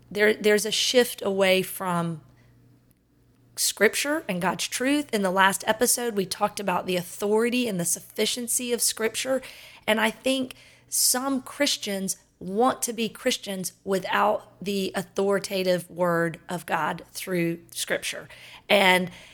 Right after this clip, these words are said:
I think God's calling out a remnant, a group of people. The word remnant literally means a group of survi-, survivors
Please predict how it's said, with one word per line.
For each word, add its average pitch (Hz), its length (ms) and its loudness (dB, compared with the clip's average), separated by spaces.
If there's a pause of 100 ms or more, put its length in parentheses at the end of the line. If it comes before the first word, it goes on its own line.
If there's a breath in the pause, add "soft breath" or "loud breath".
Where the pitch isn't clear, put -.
(460 loud breath)
I 185 100 6
think 226 240 -2
God's 196 240 2
calling 214 380 2
out 190 140 0
a 190 80 2
remnant, 185 640 0
a 190 80 0
group 220 440 0
of 226 140 0
people. 196 320 -2
The 180 100 2
word 202 380 2
remnant 220 420 2
literally 220 640 4
means 196 400 0
a 196 80 -2
group 196 320 -2
of 202 120 -2
survi-, - 520 -4
survivors 175 720 0